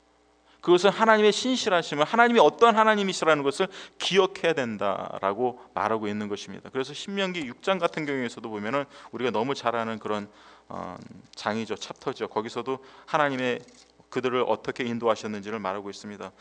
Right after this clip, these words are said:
"너는 조심하여 너희, 너를 애굽 땅 종되었던 집에서 인도하여 내신 여호와를 잊지 말고 내 하나님 여호와를 경외하며 섬기며 그 이름으로 맹세할 것이라." 이 여호와를 잊지 말라. 하나님의 신실성, 하나님의 전능하심,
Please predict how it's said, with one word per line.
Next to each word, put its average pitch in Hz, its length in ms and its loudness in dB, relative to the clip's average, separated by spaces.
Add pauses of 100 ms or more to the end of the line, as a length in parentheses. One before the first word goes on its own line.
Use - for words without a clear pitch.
(140)
"너는 123 200 -2
조심하여 120 460 -2
너희, 110 240 0 (260)
너를 117 220 2
애굽 113 260 -4
땅 123 240 0
종되었던 117 580 -4
집에서 107 360 -8
인도하여 107 440 -4
내신 104 380 -8 (280)
여호와를 104 460 0
잊지 123 500 -12
말고 90 480 -10 (340)
내 104 100 -2
하나님 113 340 0
여호와를 110 300 0
경외하며 117 560 -4
섬기며 135 500 -6 (320)
그 151 320 -2
이름으로 120 460 -6
맹세할 113 1300 -4
것이라." 95 540 -8
이 135 180 -12 (120)
여호와를 156 520 0
잊지 175 400 -12
말라. - 240 -10 (580)
하나님의 170 420 -2
신실성, - 880 -12
하나님의 165 440 0
전능하심, 165 760 -8